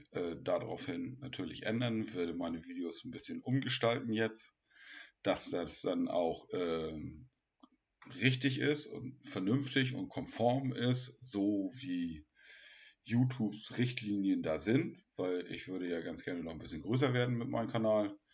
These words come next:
und von daher werde ich mich daran halten. Ich werde morgen auf jeden Fall ein neues Video machen. Ähm, ja, und da schauen wir mal,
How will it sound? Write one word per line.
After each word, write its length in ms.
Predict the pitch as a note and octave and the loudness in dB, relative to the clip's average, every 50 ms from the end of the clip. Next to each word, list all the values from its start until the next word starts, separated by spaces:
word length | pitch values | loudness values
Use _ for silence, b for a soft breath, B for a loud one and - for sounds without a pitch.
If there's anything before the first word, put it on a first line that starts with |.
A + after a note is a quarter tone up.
| B B B B B B B B B B B - _ _ | B B B B B B B B B B B -20 _ _
und 320 | - G2 F#2+ F#2+ F#2+ F#2+ | 0 2 4 4 4 2
von 240 | - - F2+ F2 E2+ | 0 -4 -4 -2 0
daher 500 | E2+ D#2+ E2 E2 E2 E2 E2 D#2 D2+ D#2 | 0 0 0 0 0 -2 -4 -6 -6 -4
werde 200 | E2+ D#2+ C#2+ D2+ | -4 -4 -4 -4
ich 100 | D2 - | -8 -10
mich 100 | - - | -10 -6
daran 380 | - D2+ D2 D2 D2 D2 - | -6 -6 -6 -6 -8 -8 -4
halten. 260 | - - - - - _ - _ _ _ _ _ _ _ - - _ _ _ _ C#3 | -4 -4 -4 -4 -12 _ -20 _ _ _ _ _ _ _ -20 -20 _ _ _ _ 2
Ich 200 | D3+ D#3 D#3 - | 4 4 2 -2
werde 160 | F3 E3+ D#3+ | -2 -2 0
morgen 340 | D3+ C#3+ D3 D#3 D3+ D3+ D3+ | 0 2 2 2 2 2 0
auf 180 | D3 B2+ B2 | 0 2 4
jeden 140 | C3+ C#3+ C#3+ | 6 4 6
Fall 140 | B2+ C#3 C3+ | 6 4 6
ein 80 | B2+ B2 | 6 6
neues 320 | B2 C3 C#3+ C#3+ C3+ C#3 | 6 6 6 4 4 2
Video 260 | D#3 D#3 D#3+ D#3 D3+ | -2 0 2 2 2
machen. 400 | D3 D#3 D#3 D3+ E3 F#3 F#3+ - _ _ _ _ _ - _ _ _ _ _ _ _ _ _ _ _ _ _ _ _ - - - _ | 4 4 2 2 0 -6 -10 -12 _ _ _ _ _ -20 _ _ _ _ _ _ _ _ _ _ _ _ _ _ _ -4 -4 -4 _
Ähm, 1040 | - A2+ A2 A2 G#2+ G#2+ G#2+ G#2 G#2 G2+ G2+ G2+ G2+ G2 G2 G2 F#2+ G2 G2 G2 G2 G2+ | 4 6 6 8 6 6 4 2 2 0 0 -2 -2 -2 -2 -2 -2 -2 -4 -4 -4 -2
ja, 260 | F#2+ F2+ - - - - - _ _ _ _ _ _ _ _ | 0 0 -2 -2 -6 -12 -20 _ _ _ _ _ _ _ _
und 240 | - A2 G2+ F#2+ - | -2 -2 -2 2 4
da 580 | G#2 G2+ G2+ G2 F#2+ G2+ G2 G2 F#2+ F#2+ F#2+ - - | 6 6 8 8 6 6 4 2 0 -2 -6 -8 -8
schauen 400 | - - - A#2 A2+ A#2+ C3 C#3 | -6 -2 2 4 4 4 4 2
wir 80 | C3 | 2
mal, 360 | B2+ A#2+ A2+ A2+ A#2 A2+ - | 2 4 4 2 2 -2 -6